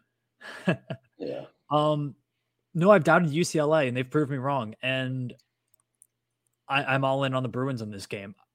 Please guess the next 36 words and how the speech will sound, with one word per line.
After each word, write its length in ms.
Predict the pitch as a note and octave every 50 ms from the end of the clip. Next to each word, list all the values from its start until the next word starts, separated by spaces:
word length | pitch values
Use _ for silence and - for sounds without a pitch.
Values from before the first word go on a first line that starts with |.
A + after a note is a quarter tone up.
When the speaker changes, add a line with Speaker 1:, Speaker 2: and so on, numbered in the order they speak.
| _ _ -
Speaker 1:
I 80 | C3 B2
just 300 | A2 D3+ E3+ - - -
think 320 | D#3 D3+ D3+ D3 - - _ _ _ _ _ _ _ _ _ _ _ _ _ _ _ _ _ _ _ _ _ _ _ _ _ _ _ _ F3+ - - A2 - _ _ _ _
the 100 | D#3 D#3
way 420 | C3 A#2 A#2 D3 D3+ E3 F3 F3+ D#3+
that 280 | - D3 B2 - _ - -
they 340 | C#3+ C3+ C#3 D3 D3 D3 C#3
have 240 | - - C#3+ A#2+ A2
won 300 | G#2+ A2+ C3 C3 C3 C3
football 400 | B2+ - A#2 A2 - A#2+ A#2 A2+
games 280 | B2 A#2+ A2+ G#2+ G2+ A2+
this 120 | G#2+ -
year 120 | B2+ A#2
has 100 | A2 G#2+
been 220 | G2 C#3 B2+ B2 A2
really 260 | A#2 B2 B2+ C3 C3
impressive. 520 | B2+ A#2+ - - A#2+ A#2 - - A#2+ A2+ -
It's 160 | B2 A#2+ -
been 180 | - C3+ B2 A2+
vintage 480 | G2 B2+ C3 C3 C3 C3+ A#2+ - -
Chip 240 | - - B2 A2+ -
Kelly. 440 | - - A2+ A2+ A2 A2 A2 G#2 - _ _ _ _ _
They've 300 | - C3 C3 G#2 G2 F#2+
built 240 | - B2+ C#3+ D3 D3
this 180 | D3 C#3 - -
team 300 | - - C3 B2 A#2 A2+
through 180 | - B2+ B2+
the 100 | A#2+ B2+
transfer 480 | B2+ - - B2+ C3 C3 B2+ - C3+ A#2+
portal, 540 | - - A2+ A#2 A#2 A2 A2+ A2+ A2 A2 - _ _ _ _ _ _ -
through 220 | - A#2+ B2+ C3 B2+
keeping 380 | - - C3+ C3 C3+ C3+ C3+
players 440 | B2+ - A#2+ B2+ B2+ B2+ B2+ B2 A#2 - -
on 300 | A#2+ A#2 B2 B2 B2 A#2+
campus 720 | - - - A#2+ A#2+ A2+ - A#2 A2+ A2 - - - - - _ _ _ _ _ _ _ -
and 200 | A2 G#2+ G2